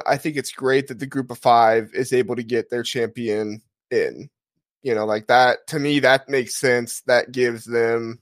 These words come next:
you know, viability to make it in. Like, as a college football fan, I would love to see every conference, like, have, be like March Madness where every conference gets in. And, I mean, how much fun would we be having if Liberty upset, you know,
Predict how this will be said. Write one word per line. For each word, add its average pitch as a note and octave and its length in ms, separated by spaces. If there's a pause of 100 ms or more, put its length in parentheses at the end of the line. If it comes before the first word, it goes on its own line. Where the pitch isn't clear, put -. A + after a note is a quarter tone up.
(120)
you C#3+ 120
know, G#2+ 320
viability A#2+ 640 (120)
to A2+ 240 (440)
make A#2 240
it A2 100
in. C#2 280
Like, C3+ 100
as E3 140
a - 20
college G3+ 240
football A3 220
fan, C3+ 180
I C3+ 100
would E3 140
love D3 120
to C#3+ 40
see D3+ 240
every D3 420 (360)
conference, A2+ 560
like, C3+ 140
have, C3+ 300
be C#3 120
like C3 160
March C3+ 260
Madness C3+ 420
where G#2+ 120
every C#3 180
conference A#2 420
gets - 220
in. A#2+ 220 (400)
And, A2 340
I A2+ 80
mean, A#2 140
how C3 160
much D3 180
fun D#3 220
would B2+ 100
we C3+ 160
be B2+ 100
having C#3 540
if A#2+ 220
Liberty B2+ 640
upset, C3 480 (460)
you C#3 100
know, A2 260